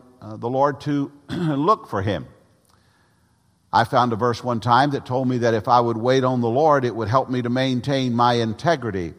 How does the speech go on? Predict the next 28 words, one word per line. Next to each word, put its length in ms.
<clears throat> 120
and 680
my 320
uprightness. 1000
When 160
we 100
wait 280
on 160
the 80
Lord, 360
we 140
see 280
him 200
in 140
creation. 800
We 100
see 200
his 200
mighty 380
hand 420
working. 460
Waiting 480
on 360
God 520
<clears throat> 200
is 840
a 140
powerful, 1000